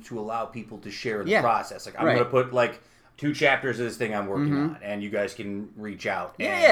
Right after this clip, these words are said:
Speaker 2: every, yeah, getting
Speaker 1: Yeah.
Speaker 2: feedback, you know what I mean? I mean, it's so important to do, and there's, there's so many, there's so many writers around here, and there's so many people who don't, like,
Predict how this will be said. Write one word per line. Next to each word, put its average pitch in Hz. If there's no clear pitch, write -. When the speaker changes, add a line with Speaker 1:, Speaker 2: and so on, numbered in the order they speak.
Speaker 2:
every, 160
yeah, 233
getting 175
Speaker 1:
Yeah. 104
Speaker 2:
feedback, 117
you 127
know 131
what 135
I 131
mean? 147
I 131
mean, 117
it's -
so 220
important 131
to 107
do, 127
and 107
there's, 113
there's 127
so 156
many, 139
there's 127
so 240
many 269
writers 160
around 120
here, 107
and 104
there's 117
so 156
many 156
people 127
who 120
don't, 120
like, 104